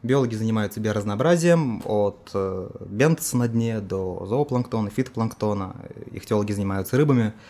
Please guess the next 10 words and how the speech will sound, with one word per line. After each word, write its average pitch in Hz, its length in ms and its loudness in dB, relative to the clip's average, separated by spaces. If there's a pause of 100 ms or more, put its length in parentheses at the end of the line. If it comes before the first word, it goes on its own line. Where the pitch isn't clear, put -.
(360)
Это 95 720 -4
огромный 101 540 2
объем, 92 460 -2 (200)
на 90 160 -10
самом 92 260 -10
деле, 90 280 -8 (880)
а, 107 220 -2
вариантов, 107 380 -2
что 104 200 -4
изучать. 165 460 0